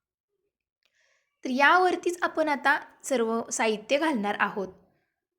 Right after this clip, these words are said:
तर आता आपण यावरती बारीक चिरलेला कांदा घालूया. तर इथे कोणत्याही साहित्याचं मोजमाप नाही, इथे आपल्या आवडीप्रमाणे घालायचं आहे सर्व.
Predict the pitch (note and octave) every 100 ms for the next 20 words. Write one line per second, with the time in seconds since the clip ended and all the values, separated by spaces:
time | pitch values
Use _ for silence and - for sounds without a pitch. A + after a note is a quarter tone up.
0 | _ _ _ _ D#4+ D4+ D4 C#4 C#4 B3+
1 | A3+ A3 - E4 F4 B3 A3 C4 - C4
2 | B3+ C4 D4 C4+ G#3 A3 A#3+ B3 A#3 B3
3 | C4+ - _ - - D4+ - F4 E4+ C#4+
4 | B3+ D4+ D4+ E4+ F4 C#4 B3 B3+ A#3+ C4
5 | B3+ B3 G#3+ G#3+ G#3+ A3 A3 G#3 A#3 -
6 | _ A#3+ B3+ B3+ A#3+ - B3 - C4 A#3+
7 | B3+ A#3 G#3+ G#3+ A3+ A#3 - A3+ G3+ F#3
8 | - - - A3+ D#4 _ - A3 G3+